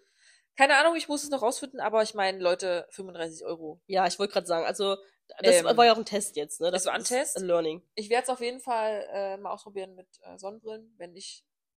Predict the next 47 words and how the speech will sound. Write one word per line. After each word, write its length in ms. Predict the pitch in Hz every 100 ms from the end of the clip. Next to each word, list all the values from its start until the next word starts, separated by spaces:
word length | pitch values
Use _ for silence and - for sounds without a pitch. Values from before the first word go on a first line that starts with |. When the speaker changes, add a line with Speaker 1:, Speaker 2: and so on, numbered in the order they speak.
| _
Speaker 1:
mal 180 | 170
wieder 160 | 170 165
Bock 200 | 165 -
hab, 160 | - _
eine 80 | -
andere 180 | -
Sonnenbrille 520 | 202 269 285 - - 311
zu 100 | -
tragen. 180 | -
Speaker 2:
Es 120 | 202 208
wird 60 |
Speaker 1:
Aber 60 | 190
Speaker 2:
mal 40 |
Speaker 1:
ich 60 | 214
hab 60 | 226
Speaker 2:
Zeit, 80 | 240
Speaker 1:
ja 100 | 240
Speaker 2:
dass 80 |
Speaker 1:
jetzt 80 | -
Speaker 2:
die 60 | 277 -
Speaker 1:
eine 100 | 330
Speaker 2:
Sonne 80 |
Speaker 1:
schöne. 160 | 180 453
Speaker 2:
rauskommt, 360 | 466 - 185 190
dass 120 | 185
du 60 | 180
jetzt 140 | 180
die 60 | 190
schöne 260 | - 202
tragen 300 | 175 170 285
kannst. 260 | 233 196 -
Speaker 1:
Ja, 420 | 196 190 180 170 160 - - -
das 180 | - 196
kommt 120 | 226
ja 100 | 196
auch 100 | 185
noch 80 | 269
dazu. 320 | 269 285 294 _ - - _ _ _
Ähm, 480 | 196 214 214 214 214 -
und, 460 | 220 220 254 285 -
und 180 | 180 170
jetzt 220 | 185 -
kommt 180 | - 196
das 120 | 185
Schlimmste 340 | - 202 240 202
eigentlich. 520 | 170 185 214 240 277 _ _ _
<laughs> 1080 | 339 339 349 359 392 - 381 - 359 392 381